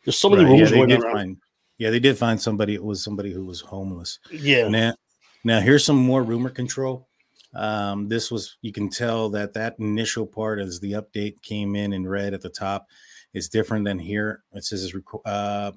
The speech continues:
Speaker 2: "Investigators are aware of a Hyundai Elantra located in Eugene, Oregon. We are working with the local jurisdiction to determine if the vehicle is related to our case." So I, I would assume that they typed this up and then found the, got the update after they typed this up, and that's why it's at the top in red.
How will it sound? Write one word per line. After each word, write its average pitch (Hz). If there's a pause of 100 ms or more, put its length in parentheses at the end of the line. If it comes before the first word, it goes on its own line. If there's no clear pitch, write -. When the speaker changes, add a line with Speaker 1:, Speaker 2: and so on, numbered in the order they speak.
(120)
Speaker 2:
"Investigators 107
are 101
aware 101
of 98
a -
Hyundai 101
Elantra 98 (400)
located 101
in 98
Eugene, 101
Oregon. 113
We 101
are 95
working 101
with 95
the 92
local 98
jurisdiction 98
to 95
determine 101
if 92
the 85
vehicle 92
is 85
related 90
to 87
our 85
case." 101 (320)
So 104
I, -
I 127
would 127
assume 117
that 101
they 110
typed 104
this 104
up 101
and 95
then 92
found 95
the, 92 (100)
got 104
the 98
update 95 (240)
after 98
they 92
typed 98
this 95
up, 92
and 90
that's 90
why 90
it's 90
at 92
the -
top 90
in 85
red. 92